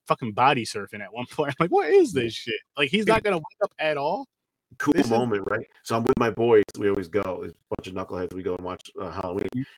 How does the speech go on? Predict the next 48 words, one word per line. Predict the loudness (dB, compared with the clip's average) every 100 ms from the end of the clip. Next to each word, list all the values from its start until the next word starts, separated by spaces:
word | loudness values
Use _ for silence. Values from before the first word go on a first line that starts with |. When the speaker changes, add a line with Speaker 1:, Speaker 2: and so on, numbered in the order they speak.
| _
Speaker 2:
and | -2
we're | -2
sitting | -2 0
there | 2
watching | 0 -2
Halloween. | -4 -4 0 2
I | 2
didn't | 4
know | 8 10 10 6
that | 0 0
this | -6 -8
girl | -4 -2
was | -2 -4
gonna | -6
be | -4 -6
in | -6
it. | -10 _ _ _
And | -4 -4 0
right | 6 6 6
before | 0 10 10
that, | 10 2
the | 0
week | 2
before | 2 0 -2
that, | 0 -4 -8
I |
posted | -4 -4 -4 -6
the |
picture | -4 -4 -2
of | -2
me | -2 -4
and | -4
Diana | -2 -4 -4
Prince. | -4 -4 -4 -12 -18 _ _ -4
You | -2
know, | -2
she's | -4 -4
from | -2 -2
the | -2
Joe | 2 2
Bob | 2 0 -2 -2
show. | 2 2 0 -6 _ _ _ -8
Speaker 1:
Mm-hmm. | -4 -2 -4 _ _ _ _ -2
Speaker 2:
Um, | -2 -4 -6 -6
what's | -4 -4
her | -4
name? | -8 -10 -14 -12 -10
Uh, | -8